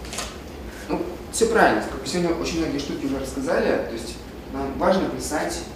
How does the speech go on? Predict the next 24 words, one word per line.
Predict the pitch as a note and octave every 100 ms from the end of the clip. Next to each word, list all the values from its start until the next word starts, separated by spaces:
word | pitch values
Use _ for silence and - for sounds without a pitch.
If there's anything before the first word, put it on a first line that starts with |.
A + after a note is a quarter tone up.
| -
про | C3+ D3+ C#3+
проблематики. | - C3+ C#3+ D3 - - - A#2
То |
есть | A#2+ - - - -
надо | C#3 D3
понять, | D3 D#3+ D#3
какие | - D#3+ D3+
у |
него | C#3
вообще | C3 - C3
есть | A#2+
use-кейсы, | B2+ A#2+ G3+ A3+ - D#3+ C3 - -
что | -
он | E3 C#3
в |
этом | C#3 C#3+
офисе | C3+ - A#2+
делает, | B2 - - -
не |
знаю, | A#2 G#2
там, | - - -
например. | A2+ - - - - - - - -
А |
что, | -